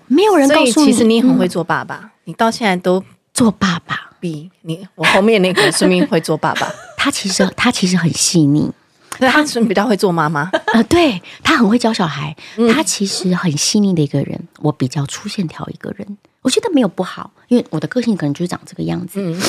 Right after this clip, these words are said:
Speaker 1: 当我，但是谁告诉你你要去做爸爸的？可能就是我自己想做爸爸了吧。
Speaker 2: 对。
Speaker 1: 然后就不断地增进自己的能力。其实如果你说我这辈子，如果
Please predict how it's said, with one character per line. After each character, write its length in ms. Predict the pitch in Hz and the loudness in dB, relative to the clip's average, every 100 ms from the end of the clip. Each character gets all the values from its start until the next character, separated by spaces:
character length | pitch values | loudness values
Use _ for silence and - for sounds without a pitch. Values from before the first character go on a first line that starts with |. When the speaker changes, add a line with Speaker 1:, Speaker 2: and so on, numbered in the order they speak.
| - - - | -4 -6 -2
Speaker 1:
当 160 | 247 | 0
我， 180 | 240 - - _ _ | 0 -2 -8 _ _
但 140 | 403 440 | -2 2
是 180 | 440 - _ _ _ _ - | 2 0 _ _ _ _ -6
谁 180 | - 311 | 0 2
告 180 | 453 | 2
诉 180 | 403 370 | 0 2
你 220 | 269 202 - - | 2 2 -2 -6
你 100 | 196 | -4
要 100 | 233 | -2
去 80 | |
做 140 | - 226 | -2 -2
爸 140 | 202 | -2
爸 200 | 202 - | -4 -8
的？ 120 | 226 220 - | -10 -16 -14
可 120 | - 226 | -6 -2
能 40 | |
就 80 | 269 | 0
是 80 | 302 | -2
我 80 | - | -4
自 100 | - | -6
己 80 | - | -4
想 180 | - 196 | -4 -6
做 120 | 190 | -6
爸 160 | 202 - | -6 -8
爸 120 | - | -10
了 140 | - | -14
吧。 120 | - - | -16 -8
Speaker 2:
对。 360 | 165 143 190 - - - - - | -6 -6 -10 -20 -20 -18 -20 -4
Speaker 1:
然 100 | 196 | 0
后 40 | |
就 80 | 196 | 0
不 120 | - | -2
断 160 | 220 240 | -2 -2
地 60 | 214 | -2
增 120 | 226 | -4
进 160 | 226 | -2
自 60 | 220 | -2
己 60 | 220 | 0
的 80 | |
能 200 | 175 165 | 0 0
力。 200 | 180 185 - - | -4 -8 -12 -18
其 160 | - 285 | -8 -8
实 400 | - 262 262 247 | -4 -6 -6 -4
如 120 | 240 | 0
果 100 | 233 | 2
你 120 | 185 147 | 2 0
说 240 | - 175 | -2 -2
我 100 | 160 | 0
这 160 | - 175 | -2 -2
辈 140 | 175 | -2
子， 160 | - 160 | -2 -4
如 100 | 165 | -4
果 220 | - | -6